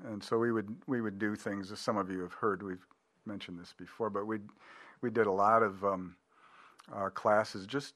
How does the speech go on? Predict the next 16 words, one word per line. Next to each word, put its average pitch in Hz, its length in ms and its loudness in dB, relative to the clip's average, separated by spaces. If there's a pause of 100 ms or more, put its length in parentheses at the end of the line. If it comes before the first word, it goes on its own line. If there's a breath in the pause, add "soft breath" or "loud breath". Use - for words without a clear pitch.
just - 260 -12
meditation 135 720 4
classes 123 600 -2
or 101 220 -2
what 110 160 0
we 107 120 -4
would 104 200 -8
call 98 180 2
positive 98 480 0
thinking 143 440 -2
classes. 127 680 0 (600 loud breath)
And 135 200 4
the 131 80 4
language 156 400 8
was 151 160 -2
important 156 580 -4